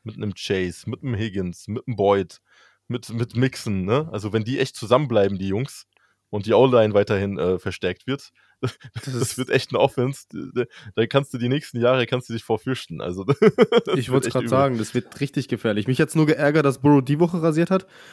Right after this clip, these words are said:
Speaker 2: Letzte Woche hätte ich's mehr gebraucht bei mir in Fantasy. Ähm, da hat er nicht so <laughs> rasiert. Aber wenn ich's jetzt hochgerechnet hätte, es wär Halbfinale gewesen und dann wär's überragend gewesen. Also, ja. Nee, ähm, Spaß beiseite. Die Offense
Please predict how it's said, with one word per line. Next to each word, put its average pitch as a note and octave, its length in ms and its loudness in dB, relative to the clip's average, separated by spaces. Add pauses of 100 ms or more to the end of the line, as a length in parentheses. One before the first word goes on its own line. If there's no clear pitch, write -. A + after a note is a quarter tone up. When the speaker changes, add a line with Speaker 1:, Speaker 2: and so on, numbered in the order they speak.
(160)
Speaker 2:
Letzte C#3 260 0
Woche C#3+ 160 2
hätte C#3+ 100 0
ich's C3+ 100 -4
mehr C#3+ 140 2
gebraucht D#3 300 0
bei E3 80 0
mir D#3+ 140 2
in D#3+ 100 0
Fantasy. E3+ 440 0 (600)
Ähm, C#3 420 2 (220)
da C3+ 120 -2
hat D3 80 2
er D3 60 6
nicht E3 160 6
so - 100 2
<laughs> - 60 4
rasiert. - 420 4 (480)
Aber D#3 260 6
wenn D#3 100 4
ich's C#3+ 80 -2
jetzt D3 160 0
hochgerechnet C#3+ 560 2
hätte, C#3+ 160 0
es C#3+ 160 0
wär B2 100 2
Halbfinale C3 500 2
gewesen B2+ 380 2
und C#3 80 0
dann C#3 160 2
wär's C#3 160 0
überragend C3+ 380 0
gewesen. G#2 240 -4
Also, A#2 180 -6 (720)
ja. F#2+ 320 -4
Nee, C#3 200 4
ähm, C#3+ 280 0 (160)
Spaß C#3+ 240 -2
beiseite. C3 520 2 (240)
Die C#3 220 -8
Offense C3+ 460 -4